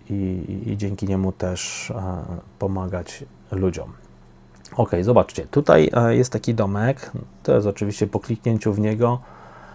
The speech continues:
e, przenosimy się na stronę główną, na stronę Optyklubu, na poziom Optyklubu, ale o tym za chwilkę.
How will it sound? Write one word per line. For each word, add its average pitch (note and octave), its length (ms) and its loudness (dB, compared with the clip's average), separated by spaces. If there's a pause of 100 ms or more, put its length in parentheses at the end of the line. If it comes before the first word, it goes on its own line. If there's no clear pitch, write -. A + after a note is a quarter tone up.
(200)
e, A2 380 2 (220)
przenosimy A2 500 0
się G#2+ 140 2
na G#2 180 2
stronę G#2 420 0
główną, C3 360 2
na A#2 100 2
stronę A2 500 0
Optyklubu, B2 720 2
na G#2+ 140 2
poziom A2+ 520 4 (340)
Optyklubu, G2+ 580 4
ale F#2+ 180 0
o A2+ 60 -2
tym G#2+ 180 -2
za G#2+ 120 2
chwilkę. - 460 -8